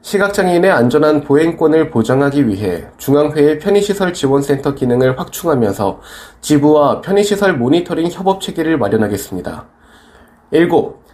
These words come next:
시각장애인이 자신의 적성과 관심에 따라 직업을 선택할 수 있도록 시각장애인 직업능력개발원 설립을 위한 초석을 놓겠습니다.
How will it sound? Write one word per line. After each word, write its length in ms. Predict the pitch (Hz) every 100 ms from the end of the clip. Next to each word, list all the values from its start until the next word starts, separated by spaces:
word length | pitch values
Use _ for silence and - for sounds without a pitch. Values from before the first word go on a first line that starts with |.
| _
시각장애인이 800 | - 208 208 202 185 175 190 147
자신의 480 | 151 147 180 180 180
적성과 600 | 147 - 151 147 147 147
관심에 480 | 127 120 147 156 147
따라 360 | 120 120 104
직업을 400 | - 127 127 131
선택할 480 | 131 175 190 170 147
수 140 | 147
있도록 480 | 135 - 104 98 - - - - -
시각장애인 720 | - 175 180 165 156 175 180
직업능력개발원 1080 | - 143 156 123 135 147 151 117 131 147
설립을 480 | 156 160 147 147 143
위한 360 | 107 123 127 98
초석을 420 | - 180 170 170
놓겠습니다. 720 | 107 - 107 - 90 82 73